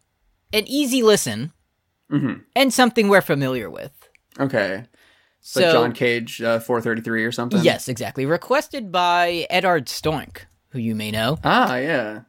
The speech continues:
Speaker 1: Uh, we're going to be listening to Joyce Manor's self-titled eighteen-minute album.
Speaker 2: Oh, hell yeah, brother.
Speaker 1: So, let's go. I can listen to
Speaker 2: Yeah.
Speaker 1: this so many times in the next two
Speaker 2: Aw,
Speaker 1: weeks.
Speaker 2: dude, it's,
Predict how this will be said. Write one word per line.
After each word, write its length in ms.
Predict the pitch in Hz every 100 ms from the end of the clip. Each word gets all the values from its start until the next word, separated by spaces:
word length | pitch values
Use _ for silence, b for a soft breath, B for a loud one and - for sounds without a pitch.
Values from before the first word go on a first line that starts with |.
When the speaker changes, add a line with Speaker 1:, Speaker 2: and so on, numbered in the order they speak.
| -
Speaker 1:
Uh, 280 | 143 139 139
we're 180 | 175 240
going 220 | 233 226
to 80 | 202
be 100 | 185
listening 380 | 175 170 175 165
to 140 | 160 151
Joyce 320 | 127 147 151
Manor's 360 | 147 131 131 120
self-titled 640 | 143 123 - 131 120 117 -
eighteen-minute 580 | 120 - 120 107 101
album. 400 | - - 107 170 - _ -
Speaker 2:
Oh, 240 | 170 147
hell 300 | 135 190 151
yeah, 200 | 131 117
brother. 520 | 110 123 127 139 156 - - - _ _
Speaker 1:
So, 800 | - - 147 127 120 120 117 120 - _ _ _ _ _ _ -
let's 260 | 175 147
go. 340 | 104 76 226 - _ _ _ _ _ -
I 100 | 208
can 80 | 226 262
listen 160 | 156
to 40 | 123
Speaker 2:
Yeah. 40 | 175
Speaker 1:
this 200 | 139 -
so 200 | 185 151
many 220 | 139 131
times 320 | 135 107 104
in 80 | 104
the 60 |
next 280 | 98 101 -
two 120 | 107
Speaker 2:
Aw, 260 | 143 135 120
Speaker 1:
weeks. 120 | 117
Speaker 2:
dude, 260 | 139 127 117
it's, 380 | 165 170 -